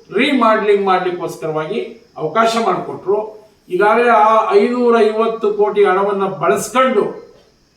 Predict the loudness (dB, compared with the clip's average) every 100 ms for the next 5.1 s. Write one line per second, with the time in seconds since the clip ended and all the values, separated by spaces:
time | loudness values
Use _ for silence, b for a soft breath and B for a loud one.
0 | _ _ _ -2 2 2 2 2 2 0
1 | -6 -16 -20 _ _ _ _ _ _ 2
2 | 2 2 2 2 2 2 -2 -6 -2 2
3 | 4 4 4 4 0 0 0 0 0 0
4 | 0 2 4 4 4 2 2 0 -2 -8
5 | -14